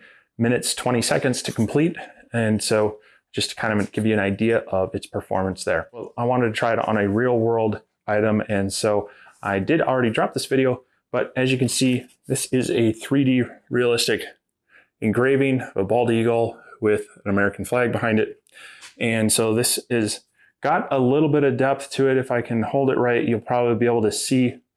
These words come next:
that there is actually some variation in depth there, but a lot of this is due to shading. And then of course we have a little variation with our grain here, but,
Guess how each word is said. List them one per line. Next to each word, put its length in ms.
that 220
there 160
is 420
actually 320
some 220
variation 500
in 140
depth 240
there, 240
but 120
a 60
lot 280
of 80
this 220
is 200
due 160
to 120
shading. 560
And 380
then 80
of 80
course 220
we 80
have 200
a 40
little 160
variation 500
with 140
our 100
grain 300
here, 240
but, 240